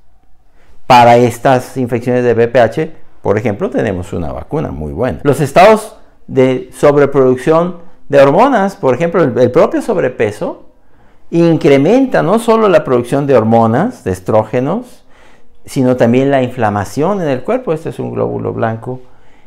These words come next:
Y la inflamación crónica de algunas enfermedades, por ejemplo, el, la enfermedad de Crohn in-, del intestino, la colitis ulcerativa crónica, incrementan por la sola persistencia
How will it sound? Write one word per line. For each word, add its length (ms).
Y 140
la 100
inflamación 840
crónica 840
de 140
algunas 460
enfermedades, 500
por 160
ejemplo, 640
el, 280
la 80
enfermedad 340
de 120
Crohn 280
in-, 180
del 240
intestino, 920
la 180
colitis 300
ulcerativa 600
crónica, 680
incrementan 920
por 140
la 120
sola 340
persistencia 800